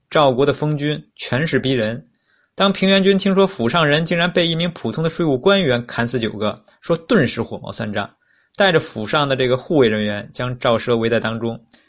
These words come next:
准备将他杀死。但赵奢却毫无畏惧，理直气壮地说道啊，说你为，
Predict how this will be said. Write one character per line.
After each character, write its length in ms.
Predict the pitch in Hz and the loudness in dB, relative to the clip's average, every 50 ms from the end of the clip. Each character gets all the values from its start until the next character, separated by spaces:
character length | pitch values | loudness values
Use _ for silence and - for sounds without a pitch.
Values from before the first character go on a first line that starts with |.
| _ _ _ | _ _ _
准 160 | - 113 107 | -4 -2 2
备 100 | 104 120 | 2 2
将 140 | 123 131 131 | 2 0 -4
他 60 | 139 | -6
杀 280 | - - 175 160 165 165 | -4 0 0 2 2 0
死。 240 | - - - - _ _ _ _ _ _ _ _ _ _ _ _ | -2 -4 -8 -12 _ _ _ _ _ _ _ _ _ _ _ _
但 140 | - 185 175 | -2 -2 2
赵 160 | 180 196 185 | 2 2 4
奢 140 | 170 - 196 | 4 4 4
却 140 | 196 - 175 | 4 4 0
毫 200 | - - 165 175 | 2 2 4 4
无 120 | 190 202 214 | 6 6 6
畏 220 | 247 226 143 104 | 4 4 2 2
惧， 260 | - 101 98 - _ _ _ _ _ - | -2 -6 -12 -14 _ _ _ _ _ -4
理 160 | 113 120 127 | -2 -2 0
直 160 | 120 151 185 | 0 0 0
气 180 | 180 - - 180 | 0 0 0 2
壮 180 | 202 220 180 | 2 2 2
地 60 | 120 | 2
说 140 | - - 107 | 0 0 0
道 140 | 104 104 101 | 0 0 0
啊， 180 | 101 113 131 127 - _ _ _ _ | -2 -6 -12 -16 -20 _ _ _ _
说 160 | - 160 165 | -2 0 0
你 160 | 156 123 110 | 0 0 0
为， 340 | 107 113 123 143 139 - | 0 0 0 0 -2 -8